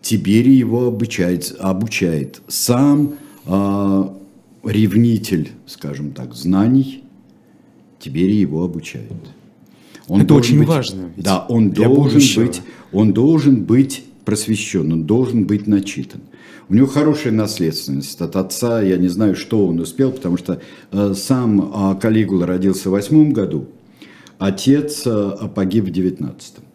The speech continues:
Speaker 1: умер в девятнадцатом. Э,
Speaker 2: Одиннадцать лет, ну.
Speaker 1: Да, ну вот, э, одиннадцать лет, вот мог он получить, мог он получить.
Speaker 2: Вполне.
Speaker 1: Но что видит,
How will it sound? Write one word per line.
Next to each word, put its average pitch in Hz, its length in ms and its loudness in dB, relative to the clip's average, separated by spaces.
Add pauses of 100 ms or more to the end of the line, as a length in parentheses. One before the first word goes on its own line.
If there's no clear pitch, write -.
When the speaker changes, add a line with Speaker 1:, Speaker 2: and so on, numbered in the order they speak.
(400)
Speaker 1:
умер 82 300 -2
в 67 40 -16
девятнадцатом. - 680 -12 (1700)
Э, 92 80 -6
Speaker 2:
Одиннадцать 107 420 -4
лет, 90 280 -12 (100)
ну. 143 200 -6 (360)
Speaker 1:
Да, 87 380 -2
ну 127 160 6
вот, - 520 -4 (220)
э, 95 40 -14 (840)
одиннадцать 107 600 2
лет, 69 220 -10
вот 95 180 -10
мог 123 220 0
он 82 140 -6
получить, 78 460 -10
мог 92 260 0
он 69 100 -8
получить. 65 460 -18 (120)
Speaker 2:
Вполне. 131 320 -8
Speaker 1:
Но 120 60 2
что 151 220 6
видит, 131 580 0